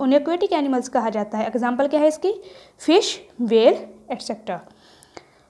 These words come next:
Which are omnivorous animals? Omnivorous animals कौन से होते हैं? Animals that eat both plants and flesh of animals।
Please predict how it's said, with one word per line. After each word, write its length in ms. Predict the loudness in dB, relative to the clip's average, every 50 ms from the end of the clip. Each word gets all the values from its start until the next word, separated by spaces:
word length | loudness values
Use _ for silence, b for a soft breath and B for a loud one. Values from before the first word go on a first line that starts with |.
| b -4
Which 240 | 0 0 0 4 6 6 6
are 140 | 6 4 0 -6 -12 -8 2 6 8 8
omnivorous 500 | 8 6 4 4 6 6 4 4 2 -2 -4
animals? 300 | -4 -4 -4 -4 -2 -2
Omnivorous 420 | -2 0 0 2 2 2 0 0 -2 -2
animals 300 | 0 2 2 0 0 -2
कौन 200 | -2 -2 0 0
से 120 | 2 2
होते 260 | 2 2 2 2 0 2
हैं? 160 | 2 0 -2 -6 -18 -20 -14 _ -2 -2 0
Animals 320 | 0 0 0 -2 -2 -4 -2 0
that 320 | 2 2 2 0 -4 -8 b b b b b b b
eat 320 | -4 -4 -4 -4 -6 -10 -10 -4 0
both 260 | 0 0 0 -2 -6 -14 -6 0
plants 480 | 4 6 6 6 4 2 0 -6 -14 -20 -16 -8 -4 -4 -4
and 180 | -4 -4 -6 -4
flesh 280 | 0 0 0 0 2 0 0 0
of 140 | 0 -2 -4 -4 -4
animals। 380 | -2 -4 -6 -6 -10 -12 -14